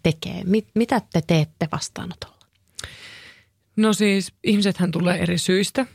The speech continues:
Speaker 2: Mun asiakkaista mä en tiedä etukäteen yleensä,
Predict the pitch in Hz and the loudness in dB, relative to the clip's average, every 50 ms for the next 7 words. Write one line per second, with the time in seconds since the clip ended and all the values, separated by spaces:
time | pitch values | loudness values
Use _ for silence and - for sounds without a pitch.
0 | _ _ - 196 202 214 226 196 175 185 180 160 180 175 170 - - 170 165 160 | _ _ -2 0 2 2 2 2 0 0 0 0 -2 -4 -4 -6 -4 -4 -4 -2
1 | - - 175 180 180 180 170 170 165 180 - - _ - 185 185 180 175 180 - | -2 0 0 2 2 2 2 2 0 -2 -4 -8 _ 0 2 2 2 0 -2 -4
2 | - - 185 165 175 180 - 214 185 170 - - - 185 180 - 170 - _ _ | -4 -6 -4 -4 -4 -6 -6 -8 -8 -6 -4 -4 -2 -2 -2 -2 -4 -6 _ _
3 | _ _ _ _ _ _ - 175 160 160 202 208 175 - | _ _ _ _ _ _ 0 0 2 0 0 -2 -4 -4